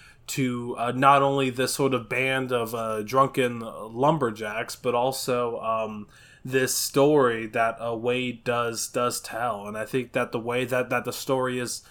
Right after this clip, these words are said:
is handled is, uh, really nice. I mean, it, it isn't just a block of, of, of text, uh, of this person talking. There's a lot of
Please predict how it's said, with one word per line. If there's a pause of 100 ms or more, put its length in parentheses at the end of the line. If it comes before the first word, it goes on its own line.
(260)
is
handled
is,
uh,
really
nice.
I
mean,
it,
it
isn't
just
a
block
of, (120)
of,
of
text,
uh,
of
this
person
talking.
There's
a
lot
of